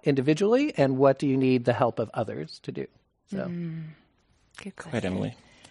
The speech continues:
Speaker 2: Okay, well, I'll put my activist hat on because, for full disclosure, I started off my career with my political science degree in hand, ready to save the world, uh, and became the youngest state director on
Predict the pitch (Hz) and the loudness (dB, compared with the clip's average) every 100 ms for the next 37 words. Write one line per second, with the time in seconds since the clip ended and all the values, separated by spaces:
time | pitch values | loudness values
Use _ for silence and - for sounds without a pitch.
0 | - 196 180 - 202 - 202 233 226 214 | -4 -2 -2 0 2 4 2 2 2 2
1 | 196 - 185 - 170 170 165 170 180 175 | 0 -4 -6 -2 2 2 2 0 4 4
2 | - 190 - 240 226 - 208 196 - 190 | 4 -2 2 2 2 4 2 4 2 4
3 | 196 - 190 180 226 330 - 190 - 185 | 2 4 4 8 8 8 4 0 2 4
4 | 170 170 175 - - - - 175 170 175 | 6 8 6 -2 -20 -12 -6 0 0 4
5 | 240 269 247 - - 208 202 - 208 202 | 6 8 6 2 0 2 0 -2 -4 0
6 | 196 185 170 185 180 185 185 175 175 - | 2 2 0 0 0 2 2 2 0 -2
7 | - 208 190 190 180 180 180 175 175 170 | 2 4 4 2 0 4 6 6 6 2
8 | - - - - 175 165 180 185 185 180 | -12 -16 -6 2 4 4 0 -2 0 4
9 | 185 180 180 - 180 - 180 170 175 175 | 4 4 2 2 -2 2 2 2 2 2
10 | 175 175 | 2 -2